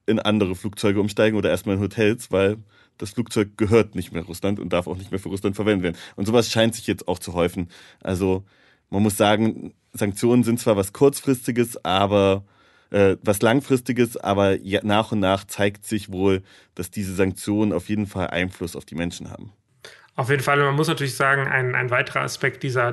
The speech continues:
Speaker 2: Anekdote mit Lavrov ist natürlich, dass Serbien, ähm, irgendwie so eine Insel der Russland-Freunde, wenn man so sehen will, in Europa ist. Also es gibt kein anderes Land, glaube ich, äh, auf dem Kontinent,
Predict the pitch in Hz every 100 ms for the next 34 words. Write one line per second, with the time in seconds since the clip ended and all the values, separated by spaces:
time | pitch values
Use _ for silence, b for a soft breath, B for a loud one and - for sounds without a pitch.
0 | 123 135 131 139 139 131 127 117 135 139
1 | 127 131 131 117 123 123 120 117 113 -
2 | - 120 113 143 165 156 156 156 - 180
3 | 139 131 127 131 - 147 135 131 135 135
4 | 143 156 131 135 127 131 127 147 - 143
5 | 139 135 - - 135 135 143 143 143 143
6 | 131 135 131 135 131 135 135 B B B
7 | B B B 131 143 139 143 139 135 139
8 | 127 170 - 131 117 113 - 135 123 123
9 | 120 - 131 - 127 123 135 139 - 131
10 | 135 - 127 123 123 117 - 214 120 120
11 | 120 185 147 - 117 - - 135 135 131
12 | 127 127